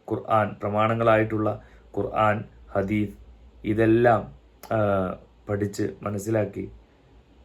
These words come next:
കൃത്യമായിട്ട് അത് ഉപയോഗിച്ചുകൊണ്ട് മുന്നോട്ട്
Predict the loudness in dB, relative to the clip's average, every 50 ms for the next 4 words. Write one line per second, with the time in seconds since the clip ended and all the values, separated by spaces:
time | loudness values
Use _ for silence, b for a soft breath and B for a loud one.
0 | _ -20 -20 -20 -20 -20 -20 -12 -10 -8 0 2 2 4 4 4 4 2 2 0
1 | 0 0 0 0 0 2 2 2 2 2 0 -2 -2 -2 -2 -2 0 -2 -2 -4
2 | -4 -2 -2 -2 -2 -2 -4